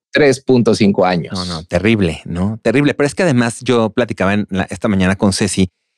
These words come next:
Speaker 2: y le decía que hay pacientes que, por ejemplo, están mareados y, pues, siguen yendo con el médico y les da solamente un tratamiento para quitar el mareo,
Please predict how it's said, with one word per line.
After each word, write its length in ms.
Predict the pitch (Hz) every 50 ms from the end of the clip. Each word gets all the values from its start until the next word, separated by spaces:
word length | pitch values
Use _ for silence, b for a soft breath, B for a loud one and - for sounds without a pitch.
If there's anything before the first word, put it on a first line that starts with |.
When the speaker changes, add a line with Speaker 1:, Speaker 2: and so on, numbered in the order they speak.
| _ _ _
Speaker 2:
y 100 | - 120
le 100 | 113 110
decía 280 | 110 104 - - 135 123
que 120 | - 143
hay 100 | 131 123
pacientes 640 | - 139 127 - - 147 120 101 90 87 87 - - _ _ _ _ _ -
que, 120 | 113 98
por 100 | 104 104
ejemplo, 300 | 104 - 127 113 131 127
están 280 | 120 - - 113 113 113
mareados 540 | 117 123 127 139 131 110 90 87 90 - - _ _ _ _ _ _ _ -
y, 340 | 208 196 185 185 - _ _ _ _ -
pues, 260 | - 139 131 - - _ _ _
siguen 400 | - - - 190 175 190 196 190
yendo 240 | 180 170 170 170 170
con 100 | 165 160
el 80 | 156 156
médico 320 | 151 139 143 135 - 151
y 60 | 143
les 240 | 135 131 131 120 113
da 180 | - 143 151 143
solamente 560 | - - 165 156 156 160 147 143 139 - 151
un 100 | 147 143
tratamiento 640 | - 147 139 - 135 123 123 123 123 120 143 131
para 240 | - - 147 143 143
quitar 380 | _ _ _ _ - 220 202 220
el 120 | 208 202
mareo, 360 | 196 185 190 214 180 107 92